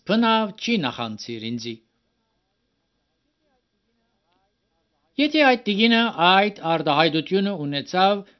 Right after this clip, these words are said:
որպես գնահատական իր ամուսինին, ան կսխալեր։ Շիտակ է, որ մենք կապրենք այնպիսի ժամանակներու մեջ, երբ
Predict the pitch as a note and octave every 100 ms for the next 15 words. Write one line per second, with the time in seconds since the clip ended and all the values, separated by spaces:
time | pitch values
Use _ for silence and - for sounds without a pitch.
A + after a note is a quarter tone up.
0 | - G#3 G#3+ A3 G#3+ - _ _ - F3+
1 | E3+ D#3+ D3+ D3 F#3 G#3+ G3 D3+ C#3+ C3+
2 | B2 - C3+ E3 G#3+ G#3 F#3+ _ _ _
3 | _ _ _ _ E3 D3 C#3+ C3+ B2+ _
4 | _ _ _ _ _ _ - D3 C3 -
5 | A#2 G#2+ - _ _ _ _ _ _ _
6 | _ _ _ _ _ _ _ _ _ _
7 | _ _ _ - A#3 D4+ C#4 F#3 G3 F#3+
8 | G3 G#3 F3 D#3+ D3+ F#3 A3 F#3+ F3 G#3+
9 | A#3+ A3+ B3+ G#3+ G3 E3 D3+ - C3 C3+
10 | F#3+ A3 G#3+ - _ _ _ _ _ _
11 | _ _ C3+ D#3+ E3+ D#3+